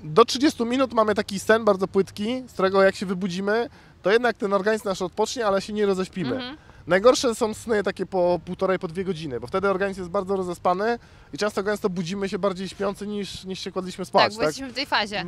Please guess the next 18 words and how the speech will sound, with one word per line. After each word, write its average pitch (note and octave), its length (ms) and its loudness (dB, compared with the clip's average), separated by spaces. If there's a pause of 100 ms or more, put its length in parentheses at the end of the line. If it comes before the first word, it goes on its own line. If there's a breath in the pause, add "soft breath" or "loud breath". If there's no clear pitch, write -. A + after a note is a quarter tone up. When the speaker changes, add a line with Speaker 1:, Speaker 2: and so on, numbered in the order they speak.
Speaker 1:
Więc, F3 340 -2
y, E3+ 220 2 (240)
mm, D#3 380 -14 (440)
lepiej F3 320 4
czasami F3 300 -2
nie F3+ 160 0
spać. A#2+ 220 -4
No, D3+ 120 -2 (300)
ja G3+ 180 6
na A#3+ 60 2
przykład A3+ 200 -2
zauważyłem, G3+ 360 0
że G3+ 80 2
u G3 60 2
mnie G3 140 -4
działa F#3 220 2
sen G3 200 -6
trzygodzinny. C#3 580 -6